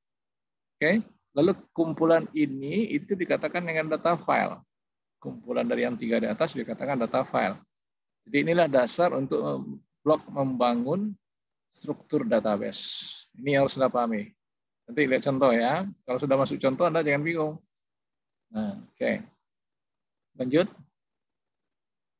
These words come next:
Nah, sekarang kalau dalam bentuk Excel, ini spreadsheet, ini Excel nih. Sebuah contoh yang sederhana dengan database. Ada baris, ada kolom.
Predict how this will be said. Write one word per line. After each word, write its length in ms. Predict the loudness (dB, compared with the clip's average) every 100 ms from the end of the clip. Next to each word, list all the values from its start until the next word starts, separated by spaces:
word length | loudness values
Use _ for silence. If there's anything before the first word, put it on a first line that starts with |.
| _ _
Nah, 120 | -18
sekarang 560 | -2 0 2 -2 -8 0
kalau 320 | 4 6 6
dalam 240 | 4 4
bentuk 320 | 2 -2 -6 -2
Excel, 400 | -4 -2 2 2
ini 160 | 2 -2
spreadsheet, 480 | -2 -2 -2 -2 -4 -2
ini 80 | -2
Excel 400 | -2 0 0 2
nih. 160 | -2 -6 _ _ _ _
Sebuah 400 | -20 -4 -2 -2 -4 _ _ _ _
contoh 400 | -2 -2 2 4
yang 160 | 4 2
sederhana 480 | 0 0 2 0 0
dengan 320 | 0 -2 -2
database. 480 | -2 -2 -4 -8 -10
Ada 400 | -4 0 2 2
baris, 400 | 2 2 0 -2 -2
ada 240 | 0 0
kolom. 480 | 2 4 4 4